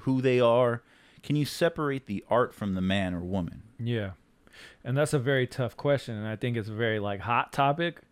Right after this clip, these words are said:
Speaker 2: um, that a, a lot of people are probably gonna feel very differently about. But I believe that you should be able to separate a person from their art.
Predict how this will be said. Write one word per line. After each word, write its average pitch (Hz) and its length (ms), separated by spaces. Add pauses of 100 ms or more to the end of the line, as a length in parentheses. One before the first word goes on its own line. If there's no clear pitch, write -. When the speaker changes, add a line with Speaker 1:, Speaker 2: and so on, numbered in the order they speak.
(360)
Speaker 2:
um, 110 360
that 113 180
a, 104 200 (120)
a 113 80
lot 110 180
of 123 80
people 127 220
are 113 60
probably 127 280
gonna 123 160
feel 123 280
very 110 260
differently 131 480
about. 139 400 (540)
But 123 280
I 131 220
believe 113 760 (560)
that 110 100
you 101 120
should 160 400
be 123 160
able 107 200
to 107 440 (100)
separate 104 680 (1120)
a 131 60
person 127 520
from 110 340
their 98 260
art. 110 300